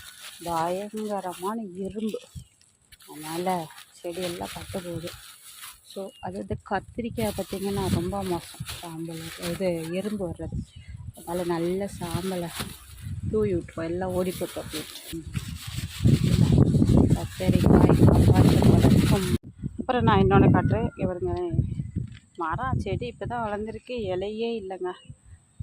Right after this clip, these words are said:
இப்போ தான் தளிர்த்து நிக்குது. நான் நட்டு ஒரு, ஒரு மாசம், ரெண்டு மாசத்துக்குள்ள தான் இருக்கும். இவருங்க எவ்வளோ பூ போட்டிருக்கு, காய் வருதான்னு பார்ப்போம். நல்லா இருக்குல்ல,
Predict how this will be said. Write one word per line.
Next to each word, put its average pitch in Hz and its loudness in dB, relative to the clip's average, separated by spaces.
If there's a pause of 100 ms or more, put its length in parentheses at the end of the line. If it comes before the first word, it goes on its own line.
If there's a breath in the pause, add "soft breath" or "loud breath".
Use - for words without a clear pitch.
இப்போ - -6
தான் 233 -2
தளிர்த்து 202 -4
நிக்குது. 180 -6 (140)
நான் 165 -4
நட்டு 220 -8 (320)
ஒரு, 175 0
ஒரு 170 -4
மாசம், 175 -4 (380)
ரெண்டு 151 -8
மாசத்துக்குள்ள 160 -12
தான் 190 -2
இருக்கும். 202 -4 (540 loud breath)
இவருங்க 170 -2
எவ்வளோ 226 -4
பூ 196 -4
போட்டிருக்கு, 160 -6 (140)
காய் 208 -4
வருதான்னு 190 -6
பார்ப்போம். - 2 (1200)
நல்லா 185 -2
இருக்குல்ல, 202 -14